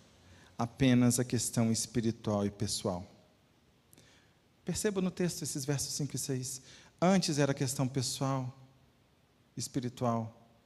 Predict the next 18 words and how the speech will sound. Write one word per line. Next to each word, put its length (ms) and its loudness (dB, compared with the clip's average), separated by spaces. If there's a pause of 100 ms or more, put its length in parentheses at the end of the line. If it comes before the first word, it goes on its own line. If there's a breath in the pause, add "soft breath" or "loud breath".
(140)
e 80 -8
circunstancial. 760 -2 (240 loud breath)
Agora 360 4
é 20 2
só 140 0
espiritual 420 0
e 60 2
pessoal. 480 0
Sabe 180 0
por 160 -6
quê? 240 2 (1200 loud breath)
Porque 260 0
agora 260 6
não 120 4
importa 360 4
mais 220 2
as 60 -4
circunstâncias. 920 -2